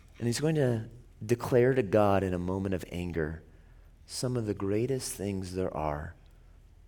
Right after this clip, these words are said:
about my God." Number one,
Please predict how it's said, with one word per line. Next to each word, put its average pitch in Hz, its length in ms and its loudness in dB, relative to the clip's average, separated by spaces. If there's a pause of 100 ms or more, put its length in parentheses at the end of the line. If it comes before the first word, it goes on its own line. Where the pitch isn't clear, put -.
(180)
about 85 320 0
my 82 160 -2
God." 80 340 -2 (1900)
Number 110 240 -2
one, 87 420 0